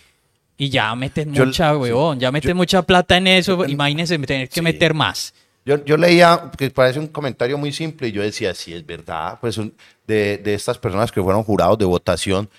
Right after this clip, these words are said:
Speaker 2: y una chica, pues, digo chica porque es un, la vi joven, pues, en la foto en Twitter,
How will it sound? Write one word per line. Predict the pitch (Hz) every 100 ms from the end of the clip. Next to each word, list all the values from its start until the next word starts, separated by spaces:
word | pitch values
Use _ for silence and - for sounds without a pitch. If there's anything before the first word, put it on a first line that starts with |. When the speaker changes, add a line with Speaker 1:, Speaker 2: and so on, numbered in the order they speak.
| _ _
Speaker 2:
y | 104
una | 104 117
chica, | - 110 127 120
pues, | - 113 - 78 76
digo | 90 92
chica | 110 117 117
porque | 117 92
es | -
un, | 104 101 95
la | 92 -
vi | -
joven, | - 110 104 104
pues, | - 101
en | 101
la | 90
foto | 92 87 110 107 101
en | 92
Twitter, | 113 104 - 107